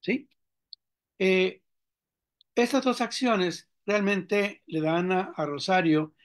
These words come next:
yo creo, una, una gran etiqueta, porque la, la labor que ha desarrollado tiene, y yo creo que vale la pena hacer una tesis al respecto, un impacto en, en los procesos educativos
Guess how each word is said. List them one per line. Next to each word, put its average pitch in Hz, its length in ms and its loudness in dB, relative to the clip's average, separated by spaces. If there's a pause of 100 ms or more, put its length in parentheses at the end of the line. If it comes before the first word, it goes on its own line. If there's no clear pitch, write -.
(140)
yo 180 140 0
creo, 196 140 2
una, 196 140 -2
una 175 220 2
gran 202 200 -2
etiqueta, 170 600 -4 (340)
porque 170 720 0
la, 156 280 0
la 180 80 2
labor 165 480 2
que 202 80 0
ha 190 120 2
desarrollado 170 920 0 (640)
tiene, 175 540 2 (500)
y 160 160 -6
yo 170 100 2
creo 175 100 -6
que 160 100 -4
vale 170 160 0
la 151 140 0
pena 165 220 2
hacer 165 160 -2
una 156 160 0
tesis 151 260 -6
al 135 80 -4
respecto, 147 580 -6 (260)
un 214 160 2
impacto 170 720 -2 (480)
en, 160 640 0
en 170 120 2
los 156 120 0
procesos 165 480 -4
educativos 160 840 -2